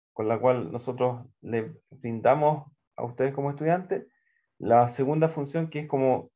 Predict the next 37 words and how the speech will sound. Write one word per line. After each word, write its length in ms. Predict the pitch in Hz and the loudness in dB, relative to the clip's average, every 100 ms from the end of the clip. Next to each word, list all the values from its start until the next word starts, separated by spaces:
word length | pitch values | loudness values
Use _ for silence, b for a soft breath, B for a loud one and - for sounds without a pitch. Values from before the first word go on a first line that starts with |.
| - | -8
investigación, 880 | 127 123 123 120 120 165 185 190 - _ _ - | -4 -4 -2 0 0 2 2 0 -14 _ _ -8
en 120 | 107 | 0
la 140 | 120 | 2
cual, 420 | 120 139 139 - _ _ - | 6 4 4 -2 _ _ -10
eh, 340 | 87 82 85 - _ _ _ - | -6 -6 -8 -16 _ _ _ -2
tanto 240 | 143 139 | 0 0
estudiantes 360 | 131 143 135 131 | -2 -2 0 -2
de 120 | 127 | -2
civil 280 | 127 127 151 | -2 -4 -2
como 200 | 156 147 | -2 -4
ejecución 600 | 143 131 127 156 156 - _ | -6 -8 -2 -2 -2 -8 _
hacen 260 | 135 143 143 | -2 -2 -6
sus 220 | - - | -10 0
tesis 360 | 185 190 180 | 0 2 0
dentro 300 | 160 165 160 | 0 2 4
del 120 | 160 160 | 6 6
laboratorio. 600 | 160 156 143 120 151 - _ _ _ _ _ _ _ | 6 6 4 2 0 -6 _ _ _ _ _ _ _
La 220 | - 123 | 0 4
pueden 180 | 143 127 | 4 2
hacer 220 | 127 131 | 0 -4
también 300 | 117 127 131 | -2 0 0
en 40 | |
una 160 | 123 123 | -2 -2
faena 220 | 123 120 | -2 -2
minera, 320 | 135 165 202 | -2 0 0
pero 160 | 170 160 | 2 4
la 60 | 156 | 2
hacen 200 | 156 156 | 0 -8
también 280 | 156 160 | -4 -2
en 100 | 160 | -2
el 60 | 156 | 0
laboratorio. 440 | 151 156 160 185 196 _ _ _ _ _ _ | 0 0 0 -6 -8 _ _ _ _ _ _
Y 380 | - 208 196 - | 0 2 2 6
la 120 | 139 | 6
tercera 360 | 139 139 170 170 | 6 4 2 2
función, 300 | 165 156 170 | 0 -2 -2
nosotros, 540 | 160 165 160 170 160 | 0 -2 2 0 0